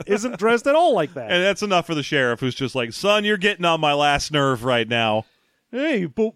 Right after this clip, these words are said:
Speaker 1: what if this is related to the forty-year murder cycle?
Speaker 2: There ain't no such thing as the forty-year murder cycle.
Speaker 1: Why,
Speaker 2: That's
Speaker 1: that's
Speaker 2: a,
Speaker 1: preposterous.
Speaker 2: that's a preposterous hoaxification. By the way, also the mayor is here. It's not just the sheriff.
Speaker 1: Yes.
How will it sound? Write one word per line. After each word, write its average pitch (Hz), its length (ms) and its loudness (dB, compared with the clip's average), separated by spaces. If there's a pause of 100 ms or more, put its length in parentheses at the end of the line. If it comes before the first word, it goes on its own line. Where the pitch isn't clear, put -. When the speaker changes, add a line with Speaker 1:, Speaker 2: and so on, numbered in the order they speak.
(280)
Speaker 1:
what 403 180 -2
if 415 160 -2
this 381 240 0
is 254 220 -4
related 262 500 0
to 226 60 -8
the 185 180 0
forty-year 208 720 2
murder 160 460 0
cycle? 151 580 -2
Speaker 2:
There 339 220 4
ain't 240 140 0
no 233 220 4
such 226 360 0
thing 240 300 2
as 196 80 0
the 202 100 2
forty-year 190 640 2
murder 175 320 2
cycle. 143 560 -2 (300)
Speaker 1:
Why, 180 240 0
Speaker 2:
That's 370 160 4
Speaker 1:
that's 359 180 -2
Speaker 2:
a, - 60 -20
Speaker 1:
preposterous. 285 720 -2 (160)
Speaker 2:
that's 415 120 -2
a - 20 -20
preposterous 202 880 0
hoaxification. 196 1000 -2 (240)
By 202 140 2
the 208 80 2
way, 202 160 2
also 180 340 -2
the 156 80 -2
mayor 131 340 0
is 104 120 -8
here. 98 140 -8
It's - 80 -14
not 139 120 -2
just 135 200 -4
the 131 60 -6
sheriff. 95 400 -6 (140)
Speaker 1:
Yes. - 380 -6